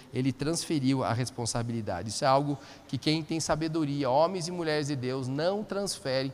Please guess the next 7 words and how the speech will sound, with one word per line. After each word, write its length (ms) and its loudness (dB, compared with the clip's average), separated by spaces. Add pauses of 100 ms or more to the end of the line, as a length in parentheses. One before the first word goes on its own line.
(240)
responsabilidades. 1120 -4 (680)
Segundo, 600 2 (800)
não 200 10
teve 320 8
coerência 880 6
nessa 300 2
punição. 720 2